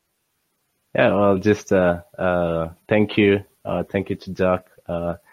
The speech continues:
thank you to all the wonderful physios who kind of, uh, let me, uh, be in their clinics and work with them. Uh, thanks to Danielle. Uh, thanks to, um, Paula. Uh, so, yeah,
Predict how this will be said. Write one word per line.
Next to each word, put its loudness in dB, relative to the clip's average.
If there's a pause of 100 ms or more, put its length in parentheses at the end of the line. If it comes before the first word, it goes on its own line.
(380)
thank -2
you -4
to -2
all 4
the 2
wonderful 2
physios -2
who -2
kind -8
of, -6
uh, 0
let -2
me, -2 (540)
uh, -2
be 2
in 2
their 2
clinics 0
and -10
work -2
with -2
them. 0 (200)
Uh, -4 (100)
thanks -6
to -16
Danielle. -4 (160)
Uh, -6 (600)
thanks -2
to, 0 (120)
um, -6 (800)
Paula. 4 (320)
Uh, -6 (240)
so, 0 (120)
yeah, 2